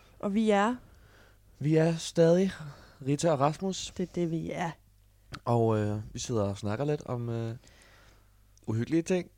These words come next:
Speaker 1: Ja.
Speaker 2: Om spændende ting, hvad vi har gået igennem hele ugen. Hvad der
Speaker 1: Ja.
Speaker 2: skete i dag, hvad der skete i går.
Speaker 1: Mm.
Speaker 2: <clears throat> Og vi står også og, øh, tager imod spørgsmål.
Speaker 1: Ja, det gør vi faktisk.
Speaker 2: Øh, og vi har fået en par stykker.
Speaker 1: Vi
Speaker 2: Og vi vil gerne høre flere.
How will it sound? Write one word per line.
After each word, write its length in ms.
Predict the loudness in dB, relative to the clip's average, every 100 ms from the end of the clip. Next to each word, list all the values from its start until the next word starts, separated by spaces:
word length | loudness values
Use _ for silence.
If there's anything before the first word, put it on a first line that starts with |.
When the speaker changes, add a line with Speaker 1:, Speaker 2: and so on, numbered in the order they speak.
| _ -2
Speaker 1:
Ja. 320 | 4 6 4
Speaker 2:
Om 180 | 0 -6
spændende 320 | -6 -4 -4
ting, 260 | -4 -4 -6
hvad 140 | -6 -4
vi 80 | -2
har 120 | -4 -8
gået 140 | -12
igennem 280 | -10 -8 -8
hele 260 | -8 -8 -8
ugen. 440 | -6 -4 -6 -6 -6
Hvad 120 | 0
der 60 | 2
Speaker 1:
Ja. 60 | 2
Speaker 2:
skete 140 | -4
i 40 | -6
dag, 120 | -4 -2
hvad 100 | -2
der 80 |
skete 300 | -6 -10 -14
i 40 | -12
går. 360 | -4 -2 -2 -6 -2
Speaker 1:
Mm. 420 | 0 2 2 -2 -6 -16 -18 -20 -20 -20 -14
Speaker 2:
<clears throat> 560 | -8 -4 -2 0 -2 -2
Og 80 | 0
vi 60 |
står 360 | 0 0 2 4
også 360 | 4 2 -6 -10 -4
og, 440 | 0 0 0 -2
øh, 80 | -6 -8 -16 -20 -20 -20 -20 -20 -20 -20 -20 -20 -20 -16
tager 160 | -2 0
imod 140 | 0
spørgsmål. 480 | -2 -2 -2 -6 -6 2
Speaker 1:
Ja, 60 | 6
det 60 | 6
gør 80 | 4
vi 60 |
faktisk. 340 | 0 -6 -10 -16 -20 -4
Speaker 2:
Øh, 160 | 0 2
og 100 | 4
vi 40 |
har 60 | 2
fået 200 | 2 -2
en 60 | -2
par 100 | -4
stykker. 300 | -2 -2 -4 -14 -20 -6
Speaker 1:
Vi 180 | 0 4
Speaker 2:
Og 220 | 4 2
vi 100 | -2
vil 120 | -2 -2
gerne 140 | 0
høre 100 | -2
flere. 260 | -2 -4